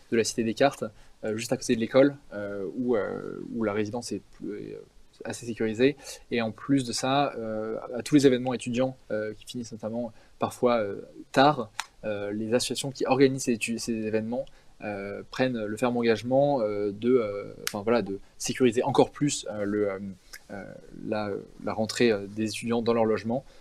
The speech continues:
euh, en étant présents, euh, sur le parvis, donc, euh, de cette résidence, euh, voilà, et en accompagnant en fait tout le monde, euh, tout le monde chez soi. Donc, euh, il y a, il y a pas de problème. Et, euh, donc, voilà, c'est, c'est, c'est une résidence qui est sécurisée et, euh,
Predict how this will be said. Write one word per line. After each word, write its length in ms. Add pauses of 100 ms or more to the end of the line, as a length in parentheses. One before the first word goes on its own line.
(160)
euh, 80
en 180
étant 220
présents, 440 (120)
euh, 100
sur 160
le 80
parvis, 360
donc, 200
euh, 80
de 100
cette 200
résidence, 500 (320)
euh, 500
voilà, 220
et 60
en 160
accompagnant 480
en 100
fait 380
tout 120
le 60
monde, 320 (380)
euh, 260
tout 140
le 20
monde 120
chez 120
soi. 480
Donc, 240
euh, 160
il 80
y 80
a, 140 (240)
il 40
y 60
a 20
pas 120
de 60
problème. 360
Et, 140
euh, 20
donc, 180
voilà, 220
c'est, 160
c'est, 220
c'est 160
une 100
résidence 300
qui 100
est 40
sécurisée 680
et, 100
euh, 40